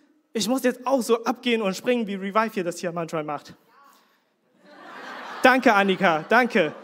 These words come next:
Ja, will ich. Aber nicht, weil das dein Nachbar macht. Nicht, weil das dein Hintermann oder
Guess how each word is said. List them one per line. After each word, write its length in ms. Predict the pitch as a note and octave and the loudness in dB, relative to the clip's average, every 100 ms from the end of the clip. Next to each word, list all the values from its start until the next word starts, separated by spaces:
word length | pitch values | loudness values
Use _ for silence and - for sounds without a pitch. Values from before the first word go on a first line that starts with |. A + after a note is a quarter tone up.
| - - | -20 -2
Ja, 340 | A#3+ C5 G#4+ B3 | 4 6 4 4
will 180 | G4 | 2
ich. 300 | C4 F3+ - - _ _ _ - | 2 0 -6 -18 _ _ _ -2
Aber 520 | E4+ F#4 A3+ A3 D#4 - _ _ _ _ _ - | 4 4 4 2 0 -6 _ _ _ _ _ -6
nicht, 240 | D4 A4+ | -2 2
weil 140 | D4 A#3 | 2 2
das 160 | G#3 | 2
dein 160 | C4+ F3+ | 0 2
Nachbar 360 | A#3 - G#3+ F3 | 2 2 0 0
macht. 380 | D#3+ - - - _ _ _ _ _ _ | -4 -6 -18 -20 _ _ _ _ _ _
Nicht, 180 | E4+ F4 | -4 0
weil 120 | B3 | 0
das 120 | G#3+ | 0
dein 160 | A3 G#3 | -4 -4
Hintermann 440 | E4 A#3+ F#3+ F3+ | -2 -4 -4 -4
oder 240 | F#3+ F#3+ | -4 -4